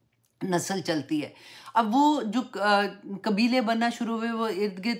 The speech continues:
फैलना शुरू हो गए। तो ये यमन का एक कबीला था, अहकाफ, ये उसकी अब बात हो रही है, उसी, अ, दौर से हम शुरू हुए हैं, ठीक है।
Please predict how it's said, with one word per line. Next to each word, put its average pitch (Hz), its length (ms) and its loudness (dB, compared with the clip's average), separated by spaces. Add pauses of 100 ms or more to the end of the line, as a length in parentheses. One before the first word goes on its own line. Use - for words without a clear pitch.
(120)
फैलना 208 300 0
शुरू 202 260 -6
हो 196 60 -6
गए। 220 80 -6
तो 240 100 -4
ये 202 380 -2
यमन 247 320 4
का 233 120 0
एक 196 180 -4
कबीला 175 340 -2
था, 190 120 -4
अहकाफ, 165 600 2 (460)
ये 262 300 4
उसकी 233 460 -6
अब 196 120 -4
बात 170 300 2
हो 180 80 -4
रही 196 140 -4
है, 233 60 -2
उसी, 294 720 2
अ, 196 200 -10 (140)
दौर 196 460 4
से 208 180 -4
हम 190 160 -2
शुरू 156 300 -2
हुए 143 140 -4
हैं, - 160 -12
ठीक 202 220 -8
है। 381 260 -6